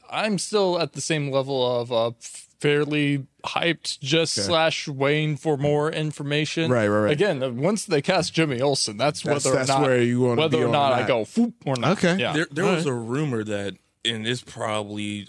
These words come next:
Speaker 3: a hundred percent fake, that Brendan Fraser was gonna play Jonathan Kent.
Speaker 2: Mm.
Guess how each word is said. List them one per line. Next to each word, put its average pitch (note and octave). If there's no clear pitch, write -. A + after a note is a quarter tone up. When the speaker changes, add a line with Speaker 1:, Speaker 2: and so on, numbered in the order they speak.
Speaker 3:
a -
hundred G#2+
percent G2
fake, G2
that F#2+
Brendan A#2+
Fraser A#2
was G2+
gonna G#2
play G2+
Jonathan G#2
Kent. C#3
Speaker 2:
Mm. C3